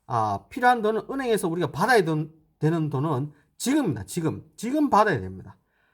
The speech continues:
지금 받아야 되는 이 돈은, 이 돈에다가,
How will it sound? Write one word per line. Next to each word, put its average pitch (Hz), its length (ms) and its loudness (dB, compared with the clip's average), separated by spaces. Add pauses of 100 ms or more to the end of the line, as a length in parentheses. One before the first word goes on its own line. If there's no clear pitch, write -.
(120)
지금 220 320 -4
받아야 190 360 4
되는 165 400 0 (320)
이 214 320 -8
돈은, 156 600 2 (220)
이 226 180 -10
돈에다가, 196 840 4